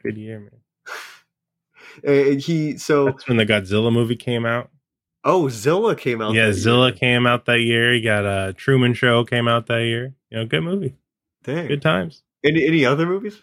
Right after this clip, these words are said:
Speaker 2: What, any other
Speaker 1: Uh,
Speaker 2: events?
Speaker 1: Prince of Egypt came out. Uh,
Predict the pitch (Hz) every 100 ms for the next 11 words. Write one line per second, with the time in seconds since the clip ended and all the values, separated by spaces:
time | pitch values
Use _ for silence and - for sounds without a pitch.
0 | - 123 127 117 120 139 131 139 139 120
1 | 190 214 180 156 202 240 294 - - _
2 | - 190 196 208 269 - - _ - 139
3 | 135 131 127